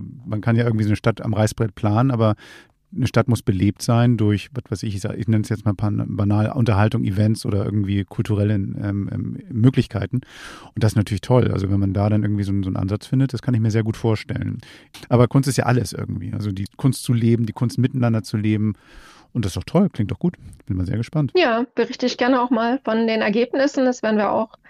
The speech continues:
Speaker 2: im Rahmen der Dokumente natürlich ein bisschen was
Speaker 1: Ja.
Speaker 2: zeigen, die dieses Jahr in Kassel läuft. Aber dann auch, ähm, das soll nichts für die Schublade sein. Und gerade während, während Corona haben wir ja auch gemerkt, dass so kurzfristige Maßnahmen, also auch wirklich mal auf die Straße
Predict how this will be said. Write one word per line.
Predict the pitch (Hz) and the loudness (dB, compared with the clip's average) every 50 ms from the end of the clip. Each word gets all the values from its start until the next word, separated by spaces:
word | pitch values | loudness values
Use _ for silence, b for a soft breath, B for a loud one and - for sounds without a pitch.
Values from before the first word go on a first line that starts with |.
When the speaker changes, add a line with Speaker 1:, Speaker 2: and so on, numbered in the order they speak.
| b b _ _ | b b _ _
Speaker 2:
im | - 214 202 | -2 0 0
Rahmen | 196 226 | 2 2
der | 220 220 | 0 0
Dokumente | 208 202 202 220 208 202 214 262 | 0 0 2 2 2 2 4 2
natürlich | 269 226 220 214 254 240 - | 2 0 0 0 -2 -2 0
ein | 240 | 0
bisschen | 226 233 - - - 208 | -2 -2 -4 -4 -4 -2
was | 208 208 | 2 4
Speaker 1:
Ja. | 190 - | 4 4
Speaker 2:
zeigen, | 220 214 226 233 - 226 226 226 214 | 6 4 2 2 0 0 0 0 0
die | 226 208 | -2 -4
dieses | 208 214 208 - _ | -4 -6 -6 -6 _
Jahr | - 226 226 | -2 0 2
in | 226 233 | 2 0
Kassel | 233 - 240 240 269 226 | 0 -2 -2 0 0 2
läuft. | 214 214 220 220 226 - b b b b b b b b | 2 2 0 -2 -4 -8 b b b b b b b b
Aber | - 214 202 214 208 | -4 -2 0 2 2
dann | 214 208 208 | 2 2 0
auch, | - - - 202 208 208 208 - - | 0 0 0 2 2 0 0 -2 -4
ähm, | - 208 208 208 208 208 202 202 | -2 0 2 2 2 2 2 2
das | 208 208 208 | 0 0 2
soll | 262 254 254 | 2 4 4
nichts | 277 285 - | 4 2 0
für | - 262 | -2 -2
die | - 220 | -2 -2
Schublade | - 247 233 - 233 214 208 | -2 -4 -2 0 0 0 0
sein. | - 202 196 208 196 196 208 208 _ B B B B _ _ _ | 0 0 -2 0 0 -2 -2 -4 _ B B B B _ _ _
Und | _ - 208 208 208 208 | _ -4 -2 -2 0 0
gerade | 226 208 208 220 240 254 226 | 0 0 2 2 2 2 2
während, | 202 214 214 214 220 214 - - | 2 2 2 2 0 0 -2 -2
während | - 220 220 226 220 | 0 0 2 2 0
Corona | - 214 208 233 262 247 | 2 2 2 2 2 4
haben | 226 208 208 | 4 4 4
wir | 208 | 4
ja | 208 208 | 2 0
auch | 202 202 | -2 -2
gemerkt, | - - 208 202 202 208 208 - | 0 2 2 2 2 0 0 -2
dass | 214 202 202 | -4 -4 -2
so | - 185 | -4 -4
kurzfristige | - - 302 - - - 247 208 240 220 214 208 | -4 -6 -6 -6 -4 -4 -2 0 0 2 2 2
Maßnahmen, | 202 202 202 208 226 - 226 202 202 202 208 190 | 2 2 2 0 0 0 0 2 2 2 2 2
also | - 202 202 - | 0 0 0 2
auch | - 208 220 - | 0 0 0 -2
wirklich | - 220 - 240 226 - | -4 -4 -2 -2 0 0
mal | 220 214 208 | 0 0 2
auf | - - 214 - | 0 -2 -4 -4
die | - 214 | -6 -6
Straße | 208 - - 208 - - 233 240 240 220 208 208 208 202 | -6 -6 -4 -2 0 0 0 0 0 0 0 0 0 -2